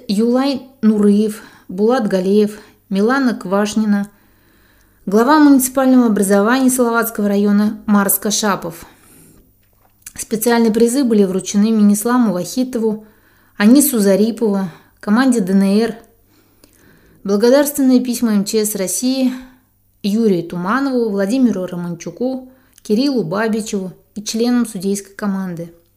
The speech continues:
Также были награждены активные туристы, которые приезжают на каждый фестиваль,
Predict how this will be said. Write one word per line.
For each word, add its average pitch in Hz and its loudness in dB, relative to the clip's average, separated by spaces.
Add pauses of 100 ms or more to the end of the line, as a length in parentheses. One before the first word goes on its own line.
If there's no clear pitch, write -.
(1160)
Также 262 0
были 262 0
награждены 240 2
активные 233 0
туристы, 240 -2
которые 180 -6
приезжают 185 -4
на 180 -6
каждый 185 -4
фестиваль, 196 -4